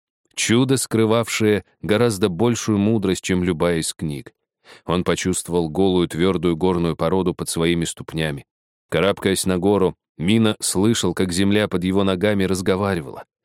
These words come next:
Гора обладает большей личностью, чем люди. Мина подумал о мертвых, о тех, кого он убил. Он не испытывал сожаления, не раскаивался. Он знал, что земля под его ногами ни в чем его не обвиняла. Он знал, что законы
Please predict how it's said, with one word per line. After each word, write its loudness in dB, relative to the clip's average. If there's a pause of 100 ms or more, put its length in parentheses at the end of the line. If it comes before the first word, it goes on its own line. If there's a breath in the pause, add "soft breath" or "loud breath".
(220 loud breath)
Гора 0
обладает 0
большей 0
личностью, -2
чем -6
люди. -8 (640)
Мина 2
подумал 2
о 2
мертвых, -2 (380)
о 2
тех, 0
кого 2
он 2
убил. 0 (400)
Он 2
не 4
испытывал 0
сожаления, 2
не 2
раскаивался. -2 (320)
Он 0
знал, 2
что 0
земля 2
под -2
его 4
ногами 2
ни 2
в -18
чем 0
его 0
не 2
обвиняла. -2 (420)
Он 0
знал, 0
что -4
законы 0